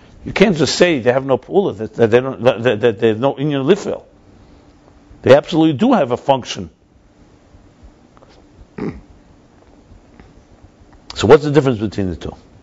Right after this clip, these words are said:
Obviously, this is building up a case. You know, clearly he, what he said earlier is all true, but he's now going into more detail and breaking it down. Acha inyan hu, however, the inyan in this is, the answer to this is,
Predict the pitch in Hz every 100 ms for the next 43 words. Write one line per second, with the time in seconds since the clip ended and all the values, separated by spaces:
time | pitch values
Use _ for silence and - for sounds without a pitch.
0 | _ _ _ _ _ _ _ _ _ _
1 | _ _ _ _ - - - - - 180
2 | 170 - 135 117 101 113 101 139 135 120
3 | 110 95 143 123 101 - - _ _ -
4 | - - 104 98 - 135 123 107 104 101
5 | - 113 110 110 110 101 110 104 - 98
6 | 120 - _ _ _ _ _ - 101 101
7 | 113 110 120 120 117 110 110 113 101 104
8 | - 101 104 104 107 104 107 95 87 -
9 | - 117 107 90 131 123 113 92 95 92
10 | 92 90 98 90 120 107 92 92 123 123
11 | 117 120 120 117 101 92 92 104 117 -
12 | 120 120 117 113 107 87